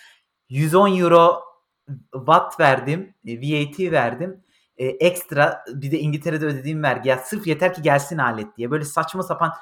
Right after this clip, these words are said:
zaten bir Ocak'ta başlamış bu abi İngiltere Avrupa Birliği'nden çıkma yeni kurallar. Yüz on euroyu sırf şurada bir iki ay PlayStation oynayabileyim diye verdim. Hala gelmiyor. Bir de abi girdim o benim Parcel Hero'ya.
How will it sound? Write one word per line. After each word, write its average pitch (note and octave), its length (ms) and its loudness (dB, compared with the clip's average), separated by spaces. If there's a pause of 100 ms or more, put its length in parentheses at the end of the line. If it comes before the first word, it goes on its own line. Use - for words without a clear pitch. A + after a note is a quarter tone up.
zaten F3 380 -2 (260)
bir E3 160 0
Ocak'ta E3 440 4
başlamış C#3+ 500 0
bu C3 80 4
abi B2 200 4
İngiltere C3+ 460 -2
Avrupa C3 360 0
Birliği'nden B2 420 -10
çıkma B2 380 -10 (100)
yeni C3 200 -10
kurallar. C#3 360 -4
Yüz D3+ 180 -6
on F#3+ 180 -2
euroyu F3+ 200 0
sırf A#3+ 300 -10 (320)
şurada G3 360 -2
bir F#3+ 140 -2
iki F#3+ 260 -2
ay F#3+ 140 4 (200)
PlayStation F3 640 -6
oynayabileyim E3 640 -4
diye C3+ 140 -2
verdim. A#2+ 360 -6
Hala G3 280 6
gelmiyor. D3+ 420 0 (360)
Bir D#3+ 120 -6
de G#3 100 4
abi G3+ 320 6 (340)
girdim D#3+ 400 0
o F#3 140 0
benim F3+ 320 0 (320)
Parcel F3 380 2
Hero'ya. F3 600 0